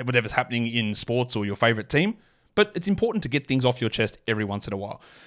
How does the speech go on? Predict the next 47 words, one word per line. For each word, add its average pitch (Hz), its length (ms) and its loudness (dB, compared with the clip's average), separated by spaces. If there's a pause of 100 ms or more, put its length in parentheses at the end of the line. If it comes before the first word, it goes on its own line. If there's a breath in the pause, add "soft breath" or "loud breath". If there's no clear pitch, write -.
(260 loud breath)
BetterHelp 160 380 8
is 123 140 -4
entirely 143 320 6
online, 117 300 2
designed 110 240 -2
to - 20 -4
be 110 80 -2
flexible 151 420 4
and 123 100 -2
suited 147 220 4
to - 60 -4
your 131 100 4
schedule. 139 320 4
Visit 123 260 -4
betterhelp 170 320 6
dot 151 140 6
com 143 160 6
slash 135 260 4
locked 135 140 4
on 120 80 0
N 117 80 2
B 117 80 4
A 120 100 6
to 110 80 0
get 107 140 -4
ten 151 140 0
percent 131 240 2
off 120 100 2
your 107 80 0
first 110 300 0
month. 107 160 -2
That 107 80 2
is 101 100 -4
BetterHelp, 131 380 6 (100)
H 147 200 2
E 135 100 4
L 123 120 4
P 123 280 2 (340 loud breath)
dot 185 220 6
com 151 340 6
slash - 520 4 (100)
locked 151 280 2 (140)
on 120 320 2 (100)
N 104 120 -4
B 104 140 4
A. 104 220 6 (4000)
Okay, 156 200 8